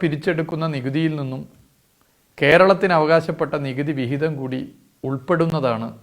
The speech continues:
നമ്മുടെ സംസ്ഥാനത്തിൻ്റെ ആകെ നികുതി വരുമാനം. Reserve Bank of ഇന്ത്യയുടെ സ്റ്റേറ്റ് ഫിനാൻസ് റിപ്പോർട്ടിലെ കണക്കുകൾ പ്രകാരം അറുപത്തഞ്ച് രൂപ സംസ്ഥാന സർക്കാർ പിരിച്ചെടുത്താൽ മുപ്പത്തഞ്ച് രൂപ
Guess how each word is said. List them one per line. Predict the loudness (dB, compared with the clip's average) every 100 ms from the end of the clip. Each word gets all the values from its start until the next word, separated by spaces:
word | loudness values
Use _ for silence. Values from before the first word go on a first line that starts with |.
| -14
നമ്മുടെ | -8 -8 -6
സംസ്ഥാനത്തിൻ്റെ | -8 -8 -6 -6 -6 -4 -2 -2
ആകെ | -2 -4 -4
നികുതി | -6 -6 -6 -6
വരുമാനം. | -8 -10 -12 -14 -18 _ _ _ _ _ _ _ _ _ _ _ _ _ _ _ -4
Reserve | 0 4 4
Bank | 4 2 0
of | 0
ഇന്ത്യയുടെ | 0 0 2 -2
സ്റ്റേറ്റ് | -2 -2 -2 -4 -16 -20 _ -10
ഫിനാൻസ് | -4 -2 -2 -2 -6
റിപ്പോർട്ടിലെ | -2 -2 0 -4
കണക്കുകൾ | -4 -6 -4 -4 -4 -4
പ്രകാരം | -4 -4 -6 -10 _ _ _ _ _ _ _ _ _ _ _ _ 0
അറുപത്തഞ്ച് | 4 6 4 4 2 2
രൂപ | 2 2 0 -2 -16 -10
സംസ്ഥാന | -10 -8 -2 -2 -2 -8 -12
സർക്കാർ | -8 -8 -2 -2 -2
പിരിച്ചെടുത്താൽ | -6 -8 -8 -8 -6 -8 -10 _ _ _ _ _ _ _ _ -10
മുപ്പത്തഞ്ച് | 0 2 4 4 4
രൂപ | 4 2